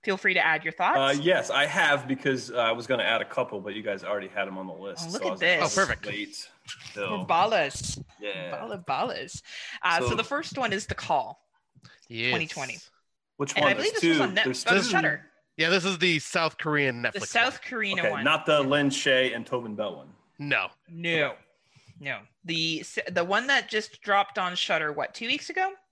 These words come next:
Speaker 3: Yeah, I think it was about, yeah, two weeks ago, same time as another one that I think we'll be talking about on the list. Yep,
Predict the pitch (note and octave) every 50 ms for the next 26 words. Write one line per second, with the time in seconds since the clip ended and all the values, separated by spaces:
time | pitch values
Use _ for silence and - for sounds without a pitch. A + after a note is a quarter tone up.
0 | - - - - - - - _ _ _ _ _ - F#3 G#3+ A3 G#3 F#3+ G#3 F#3+
1 | E3+ D3+ D3+ D3+ D3 C#3+ C3 C#3+ E3 D#3 - _ - - F3+ E3 E3 - D#3 D#3
2 | E3 E3+ E3 D#3 - - - - D#3 D3+ D3 C#3+ - C#3 C#3+ C#3+ C#3+ C#3 C#3 C#3
3 | C3+ C3 C3 B2 B2+ C3+ C#3 C3 C3 A#2+ A#2 A2+ A2+ - - - C3 - - B2+
4 | A#2 - B2 G#2 A2+ A2 - A#2 G#2+ - - A2+ G#2 G#2 G#2 G#2 G2+ G#2 G#2+ A#2
5 | C3 - - - - F3 -